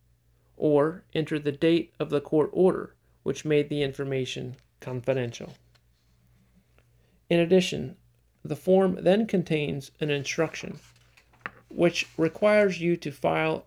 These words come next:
a redacted version of the document that does not contain the confidential information. Finally, at the bottom of the form is a space for you to date, sign,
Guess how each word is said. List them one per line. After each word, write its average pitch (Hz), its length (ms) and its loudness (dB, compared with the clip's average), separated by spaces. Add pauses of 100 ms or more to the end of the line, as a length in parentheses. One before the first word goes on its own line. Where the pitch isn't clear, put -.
(100)
a 143 80 0
redacted 165 600 0
version 143 640 -2
of 139 140 -4
the 139 80 -2
document 135 560 -4 (500)
that 135 240 -4
does 185 260 6
not - 280 0
contain 147 580 -4 (680)
the 135 60 -4
confidential 127 680 -4
information. - 540 -12 (3000)
Finally, 175 640 2
at 160 140 -2
the - 60 0
bottom 208 380 2
of 180 80 2
the 165 80 -10
form 135 460 -2
is 139 160 -4
a 139 80 -4
space 147 360 -2
for 143 200 -4
you 139 260 -4
to - 180 -12
date, 143 400 2 (400)
sign, 135 600 -2